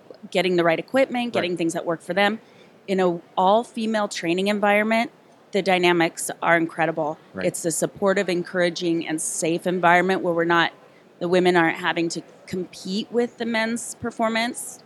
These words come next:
Speaker 1: We get to do it our way, learn our way, and it, anybody that's been in a,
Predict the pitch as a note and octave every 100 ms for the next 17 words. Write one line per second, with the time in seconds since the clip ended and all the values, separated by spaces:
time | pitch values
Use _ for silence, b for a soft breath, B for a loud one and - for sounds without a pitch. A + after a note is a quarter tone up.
0 | - E3 E3+ E3 E3+ E3 D#3 - E3+ F#3
1 | G3+ G3 G3+ E3+ E3+ E3+ - F3 F3 F3
2 | E3+ E3 - - - - - - G3 F#3
3 | F3+ F3+ E3+ E3 - F3 E3+ E3+ E3